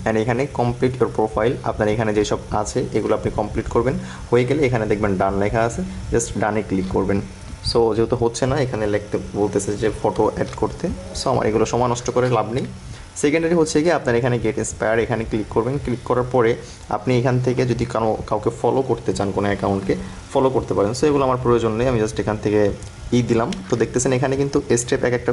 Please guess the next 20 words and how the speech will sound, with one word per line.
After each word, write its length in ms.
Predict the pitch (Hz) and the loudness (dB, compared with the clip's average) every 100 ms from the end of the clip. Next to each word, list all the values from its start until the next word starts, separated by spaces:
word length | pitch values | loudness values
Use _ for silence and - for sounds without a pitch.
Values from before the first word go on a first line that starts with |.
| 123 | 0
কমপ্লিট 300 | 123 123 135 156 | -2 0 0 2
হয়ে 100 | 147 | 2
যাচ্ছে 220 | 139 - 233 - - - | 0 -2 -4 -6 -10 -4
and 100 | 101 98 | 0 2
নিচে 220 | 120 127 139 | 2 2 2
এগুলো 180 | 127 127 131 | 2 2 2
কিন্তু 180 | 131 - - - - | 0 -2 -4 -8 -6
টিক 120 | - - | -4 -2
চিহ্ন 160 | - 104 98 | 0 2 0
আসতেছে, 280 | 98 92 117 151 | 0 -2 0 0
হ্যাঁ। 100 | 233 - - - - - 104 | -2 -6 -10 -12 -10 -2 0
And 120 | 98 98 - - - - - | 0 -4 -12 -16 -16 -18 -4
তারপর 240 | 139 143 175 147 | -2 2 2 2
এখানে 180 | 147 135 | 2 0
আসুন 140 | 135 160 175 | 2 0 0
যে 40 | 120 | 4
grow 160 | 117 117 | 4 6
your 100 | 107 104 - - | 4 2 -2 -2
audience। 360 | 95 92 104 - | 0 2 0 0
So 60 | - | -2